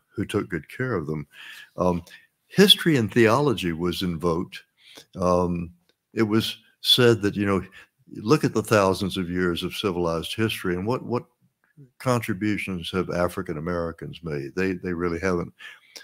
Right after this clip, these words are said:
Uh, theology was invoked as if it were God's plan that the white, white race be predominant or be dominant and the black race to be subservient. Um, education, it was thought, was wasted on blacks. They'd really,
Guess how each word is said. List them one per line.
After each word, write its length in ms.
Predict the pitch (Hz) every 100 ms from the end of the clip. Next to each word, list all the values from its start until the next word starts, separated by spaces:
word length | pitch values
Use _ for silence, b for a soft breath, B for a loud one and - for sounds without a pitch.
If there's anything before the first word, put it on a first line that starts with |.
| B 92
Uh, 220 | 87 80
theology 680 | - 113 95 110 127 117 113
was 240 | 107 98
invoked 520 | 107 90 98 117 -
as 160 | 90 87
if 160 | 92 98
it 100 | 90
were 140 | 90
God's 440 | 87 98 95 90 -
plan 560 | 120 131 101 85 87 B B B _
that 140 | 95 92
the 100 | 87
white, 340 | 98 98 -
white 180 | 92 82
race 300 | 92 90 - 95
be 140 | 87 - -
predominant 600 | 95 87 87 82 78 - b b -
or 100 | 82
be 200 | 90 80
dominant 520 | 95 104 95 82 -
and 200 | - 82
the 200 | 80 80 - B B _
black 340 | 85 87 85 82
race 260 | 80 73
to 120 | -
be 260 | 73 82 76 -
subservient. 840 | - 85 - 143 139 82 - - B B B B
Um, 460 | 92 92 92 90 90 _ -
education, 720 | 104 120 120 113 135 131 -
it 100 | 113
was 160 | 101 -
thought, 260 | 107 117 110
was 180 | 98
wasted 460 | 92 95 110 - 107
on 160 | 104 98
blacks. 480 | 101 123 139 - 92
They'd 300 | 98 110 104
really, 400 | 98 92 92